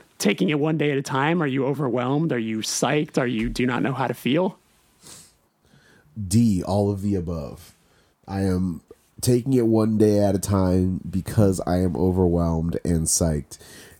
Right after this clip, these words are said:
Speaker 2: <laughs> And I, the people around me have told me I'm taking it well, which is good.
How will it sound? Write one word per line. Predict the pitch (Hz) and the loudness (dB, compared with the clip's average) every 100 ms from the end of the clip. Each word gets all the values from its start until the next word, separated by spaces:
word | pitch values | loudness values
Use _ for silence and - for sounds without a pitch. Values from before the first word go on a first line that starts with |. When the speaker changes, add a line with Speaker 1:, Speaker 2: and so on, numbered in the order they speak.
| - | -4
Speaker 2:
<laughs> | |
And | 87 90 92 - - 165 143 - 135 104 92 87 87 | 0 2 2 4 4 4 4 4 2 2 0 0 -2
I, | - 87 87 82 80 82 82 - - - - - - _ _ _ _ _ _ _ - | -2 0 0 2 0 0 -2 -8 -20 -20 -20 -20 -20 _ _ _ _ _ _ _ -4
the | |
people | 107 139 127 123 | 2 2 4 4
around | 117 110 110 107 | 6 6 6 6
me | 104 | 6
have | 104 | 4
told | - 107 98 | 2 0 2
me | 98 | 2
I'm | 92 | 0
taking | 92 98 92 95 | 0 0 0 -2
it | 85 | -2
well, | 69 95 90 98 113 _ - | -2 -2 -2 -6 -8 _ -8
which | 98 - | -6 -4
is | 90 | -6
good. | 90 92 87 85 | -2 0 0 -2